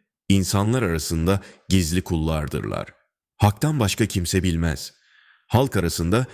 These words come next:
gizli yürürler. Ehlullah onlara efrat derler. Eşyanın sıfatları onlara perde olmaz.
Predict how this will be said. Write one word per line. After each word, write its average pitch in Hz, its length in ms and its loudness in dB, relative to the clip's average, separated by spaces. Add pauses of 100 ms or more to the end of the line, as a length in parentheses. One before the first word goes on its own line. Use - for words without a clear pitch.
(140)
gizli 92 340 2
yürürler. 76 500 -2 (840)
Ehlullah 90 580 2
onlara 85 460 0 (260)
efrat 95 500 0
derler. - 480 -6 (540)
Eşyanın 113 460 2
sıfatları 120 640 0 (260)
onlara 101 340 4
perde 87 340 0
olmaz. 67 560 -6